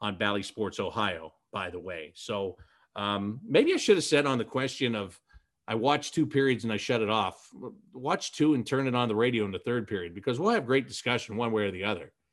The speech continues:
You know, I'll throw you, I'll throw some things out there for you that might make your, uh, it's either gonna make your brain work or make it hurt. Either way. So you have that to look forward to. Six o'clock pregame show, seven o'clock face-off tonight. Blue Jackets and the Florida Panthers, first of two,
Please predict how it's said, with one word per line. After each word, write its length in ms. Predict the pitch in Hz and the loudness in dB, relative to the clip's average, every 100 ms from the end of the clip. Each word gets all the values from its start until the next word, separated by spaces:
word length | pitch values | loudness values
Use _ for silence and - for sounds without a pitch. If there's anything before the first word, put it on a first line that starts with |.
| _ _ _ | _ _ _
You 100 | 107 | -6
know, 180 | 101 101 | -4 -2
I'll 160 | 143 | -2
throw 220 | 160 156 | 4 6
you, 120 | 151 139 110 | 6 4 0
I'll 180 | 131 226 | 2 2
throw 240 | 196 180 | 4 2
some 180 | - 131 | 4 2
things 260 | 127 123 110 | 2 2 0
out 200 | 117 120 | 0 0
there 120 | 107 | -2
for 240 | - 104 | -2 -2
you 60 | 98 | -2
that 80 | 95 | -2
might 200 | 117 117 | -4 -4
make 340 | 117 127 _ | -4 -6 _
your, 220 | 104 98 | -2 -2
uh, 100 | 92 - _ _ _ _ | -4 -10 _ _ _ _
it's 140 | 113 | 2
either 160 | 165 180 | 4 6
gonna 160 | 160 147 | 4 4
make 180 | 147 | 4
your 100 | 143 | 2
brain 440 | 104 127 131 120 98 | 0 2 2 2 4
work 300 | 120 214 - _ _ | 4 4 -2 _ _
or 80 | 98 | -2
make 200 | 131 131 | 0 0
it 80 | 104 | -2
hurt. 340 | 107 - - _ _ _ | -4 -4 -14 _ _ _
Either 200 | 131 139 | 4 6
way. 260 | 107 82 - _ _ | 4 -2 -10 _ _
So 400 | - 104 98 - _ _ _ _ | -10 -6 -6 -8 _ _ _ _
you 80 | 110 | -4
have 100 | 104 | -2
that 180 | 104 101 | -4 -4
to 40 | |
look 220 | 101 98 - | -6 -8 -4
forward 300 | 104 87 - | -6 -6 -12
to. 160 | 80 - _ _ _ - | -16 -16 _ _ _ -10
Six 280 | - 175 - | 0 0 2
o'clock 280 | 147 135 | 4 4
pregame 320 | 147 131 123 113 | 4 4 4 2
show, 200 | 123 117 | 2 4
seven 240 | 139 123 | 2 0
o'clock 320 | 113 123 117 | 2 0 2
face-off 380 | 123 113 127 110 | 0 2 0 0
tonight. 280 | 117 113 110 | 0 -2 2
Blue 120 | 156 | 4
Jackets 340 | 147 143 120 | 6 2 0
and 100 | 131 | -4
the 40 | 107 | -2
Florida 240 | 147 139 | 0 0
Panthers, 420 | 117 131 135 123 - | 2 0 0 -2 -2
first 300 | 151 131 - | 0 0 -2
of 100 | - | 0
two, 460 | - 185 170 160 | 8 10 10 8